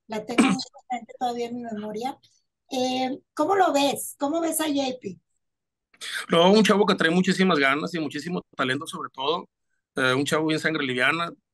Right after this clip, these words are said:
Speaker 2: La neta, la neta me, a mí, a mí en lo personal me cayó muy bien. Creo que, que vamos a hacer muy buena química, muy, muy buena mancuerna arriba en el escenario, tanto abajo, tanto abajo como arriba, ¿no? Porque creo que no, no, no dejas de ser compañero, no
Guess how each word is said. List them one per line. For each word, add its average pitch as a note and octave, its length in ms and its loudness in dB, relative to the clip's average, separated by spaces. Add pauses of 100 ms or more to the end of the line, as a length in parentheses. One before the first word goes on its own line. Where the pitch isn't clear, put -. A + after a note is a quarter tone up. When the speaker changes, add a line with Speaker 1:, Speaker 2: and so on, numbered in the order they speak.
(100)
Speaker 2:
La C3 200 -4
neta, C3+ 380 -2
la C#3 120 -4
neta C3 260 -2
me, D#3 220 -2
a B2+ 120 -6
mí, D3 120 -6
a C#3+ 60 -6
mí D3 80 -2
en D#3+ 40 0
lo E3 80 -6
personal D3 300 -4
me E3 100 -4
cayó C#3+ 200 -4
muy D#3 120 -4
bien. D3 380 0 (500)
Creo D#3 260 -2
que, D3 400 0
que C3 400 -6
vamos D3+ 240 -8
a D#3 40 -2
hacer D3+ 160 -2
muy D#3 100 0
buena D#3+ 200 0
química, D#3+ 360 -6
muy, D3 240 -2
muy D3+ 120 -2
buena D#3+ 180 2
mancuerna D3 420 -2
arriba D#3 160 -2
en D#3+ 60 -2
el D3+ 60 -2
escenario, C3+ 420 -2
tanto D3 200 -8
abajo, C#3+ 320 -12 (300)
tanto D3+ 220 -2
abajo F#3 200 2
como F#3+ 160 4
arriba, F#3+ 260 4
¿no? G3 160 0
Porque D3 360 -4 (380)
creo F3 260 -2
que D#3+ 300 0
no, C#3+ 120 -6 (120)
no, D3 300 -4
no D3+ 140 0
dejas D#3+ 180 0
de D#3 60 0
ser D3+ 160 -2
compañero, D3+ 520 0
no D#3+ 200 -6